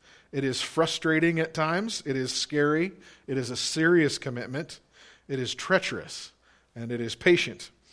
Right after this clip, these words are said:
Faith is meditation and prayer and fasting and solitude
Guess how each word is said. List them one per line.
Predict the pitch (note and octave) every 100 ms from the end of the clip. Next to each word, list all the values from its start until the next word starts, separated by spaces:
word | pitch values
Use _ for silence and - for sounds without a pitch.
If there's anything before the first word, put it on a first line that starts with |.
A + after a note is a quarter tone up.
| - _ _
Faith | C#3+ C#3+ C#3+
is | B2
meditation | C3+ C#3+ C#3 F3 F3+ - B2 G2
and | A#2+ A2
prayer | E3+ E3 C3+ G#2 - -
and | B2 A2+
fasting | - E3 E3 - A2+ G2+
and | A#2+ A#2+
solitude | - D#3+ D#3 C#3+ C3 A2